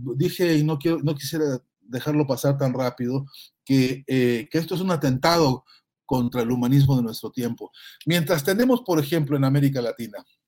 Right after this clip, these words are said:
de la mano de la misma lucha que se está dando en Palestina, sustancialmente la misma lucha por la tierra, por la autonomía, por la identidad,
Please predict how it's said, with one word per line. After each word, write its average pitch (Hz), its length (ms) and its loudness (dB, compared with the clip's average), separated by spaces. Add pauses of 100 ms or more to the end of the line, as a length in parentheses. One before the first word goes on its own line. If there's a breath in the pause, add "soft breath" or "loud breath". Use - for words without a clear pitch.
(200)
de 151 160 4
la 156 140 6
mano 185 260 2
de 156 80 4
la 139 100 6
misma 165 320 2
lucha 147 320 2
que 139 100 -10
se - 120 -10
está 135 180 -2
dando 131 280 0
en 110 80 -8
Palestina, 101 580 -12 (540)
sustancialmente 160 880 2
la 131 100 0
misma 135 260 0
lucha 123 320 -4
por 156 200 4
la 135 140 4
tierra, 139 460 2 (360)
por 156 180 6
la 151 140 6
autonomía, 135 760 2 (300 soft breath)
por 165 180 4
la 170 100 2
identidad, 135 680 0